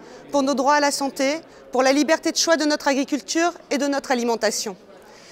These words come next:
Un message qui pouvait ressembler à une histoire de science-fiction, mais qui vous exposait une dangereuse réalité pour notre présent et notre avenir si nous n'arrivions pas à l'arrêter.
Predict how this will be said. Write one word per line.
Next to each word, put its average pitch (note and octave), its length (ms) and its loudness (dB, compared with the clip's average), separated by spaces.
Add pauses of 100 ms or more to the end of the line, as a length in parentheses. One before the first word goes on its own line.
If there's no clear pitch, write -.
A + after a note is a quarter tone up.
(220)
Un B3 80 0
message D4 360 4
qui D#4+ 120 2
pouvait E4+ 200 4
ressembler E4+ 360 0
à F4+ 120 4
une D#4 140 4
histoire E4+ 280 0
de D4 80 -4
science-fiction, D#4 800 -4 (420)
mais B3+ 100 -2
qui C#4+ 140 -2
vous C#4+ 160 2
exposait D#4 580 0
une C4+ 180 0
dangereuse C#4+ 500 -2
réalité C4 500 0
pour C4 160 -4
notre B3+ 260 -2
présent B3+ 520 -2
et A#3 80 -2
notre A#3+ 240 -4
avenir C#4 340 0
si - 180 -4
nous C#4 120 0
n'arrivions C#4 440 -2
pas C#4+ 140 0
à C4 80 2
l'arrêter. F#3 400 -4